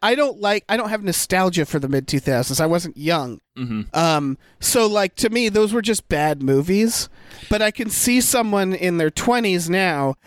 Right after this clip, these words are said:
Speaker 1: being like, "Oh, that's so campy and retro, mid-two thousands." And it's like,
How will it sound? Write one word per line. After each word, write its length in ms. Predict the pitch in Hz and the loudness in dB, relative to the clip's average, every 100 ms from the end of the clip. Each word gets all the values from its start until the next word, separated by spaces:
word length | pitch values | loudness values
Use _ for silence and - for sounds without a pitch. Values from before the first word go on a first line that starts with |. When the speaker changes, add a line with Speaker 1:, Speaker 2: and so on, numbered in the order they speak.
| _ - | _ 0
Speaker 1:
being 240 | 180 170 | 2 2
like, 240 | 165 170 - | 2 0 2
"Oh, 260 | 247 254 226 | 4 4 2
that's 200 | 226 - | 0 -2
so 120 | 226 | -6
campy 540 | - 240 226 220 233 | -4 -2 -2 -2 0
and 120 | 202 196 | 0 2
retro, 460 | 214 - 202 180 | -2 0 0 0
mid-two 380 | 175 196 - 208 | 2 -2 0 -4
thousands." 600 | 185 185 190 196 185 147 160 | 0 2 2 2 0 0 0
And 80 | |
it's 140 | 151 180 | -2 0
like, 180 | 196 | -2